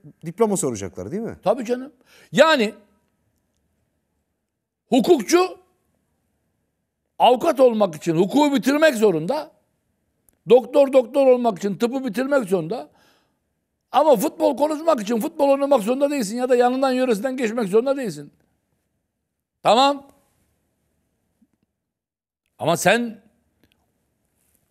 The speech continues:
Speaker 2: yıllarca üst seviyede top oynamışsın.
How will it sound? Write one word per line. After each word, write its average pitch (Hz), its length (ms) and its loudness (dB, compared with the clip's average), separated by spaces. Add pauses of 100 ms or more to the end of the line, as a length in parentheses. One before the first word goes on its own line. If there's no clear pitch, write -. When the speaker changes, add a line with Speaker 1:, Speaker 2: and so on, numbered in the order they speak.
(800)
Speaker 2:
yıllarca 220 580 2
üst 226 120 -4
seviyede 247 300 0
top 226 200 0
oynamışsın. 160 460 -2